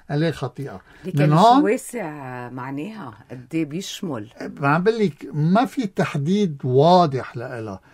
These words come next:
Speaker 1: بهذا الإطار. يعني حتى السلبية بلقاء الآخر، حتى شتم الآخر، كل هالأمور هاي ممكن تكون عدوانية، لأنه، آه، والارتباطات مثل ما قلت بالأول،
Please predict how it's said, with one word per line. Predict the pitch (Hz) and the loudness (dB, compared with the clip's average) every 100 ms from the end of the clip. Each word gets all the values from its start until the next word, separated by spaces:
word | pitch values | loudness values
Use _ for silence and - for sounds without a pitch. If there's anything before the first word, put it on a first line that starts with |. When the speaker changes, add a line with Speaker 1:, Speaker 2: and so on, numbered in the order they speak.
| _ - | _ -6
Speaker 1:
بهذا | 127 135 120 | -4 -4 -4
الإطار. | 123 117 113 - 113 107 - - - | -8 -10 -12 -6 -4 -6 -10 -20 -4
يعني | 139 143 139 | 0 2 0
حتى | - 226 - - | 0 0 0 0
السلبية | 170 - 175 147 139 196 185 156 | 0 0 2 2 4 4 4 2
بلقاء | 127 135 139 131 - 175 170 | 2 2 0 -2 -2 -2 -2
الآخر، | 147 147 151 - 120 117 _ - - | -4 -2 -4 -4 -8 -10 _ -20 -18
حتى | - 185 - 160 | -4 -4 0 -2
شتم | - 185 - 170 | 2 2 2 -4
الآخر، | 156 170 165 - - | -2 -2 -4 -2 4
كل | 311 277 | 6 6
هالأمور | 233 208 196 220 220 | 4 2 2 2 2
هاي | 175 208 | 4 4
ممكن | 190 208 190 202 170 151 | 4 2 0 -2 -2 -2
تكون | 190 196 | 0 0
عدوانية، | 156 139 143 147 156 143 117 | 0 -2 0 0 0 -4 -10
لأنه، | 117 131 156 156 135 - - _ _ - | -10 -6 -2 -2 -2 -6 -20 _ _ -12
آه، | 135 127 135 | -6 -4 0
والارتباطات | 135 175 190 170 - 180 170 160 226 247 - | 2 2 2 0 4 4 4 2 2 2 0
مثل | 196 208 | -4 0
ما | 170 165 | 0 -2
قلت | 180 | -4
بالأول، | 185 160 160 170 151 143 139 | -4 -4 -2 -2 0 0 -2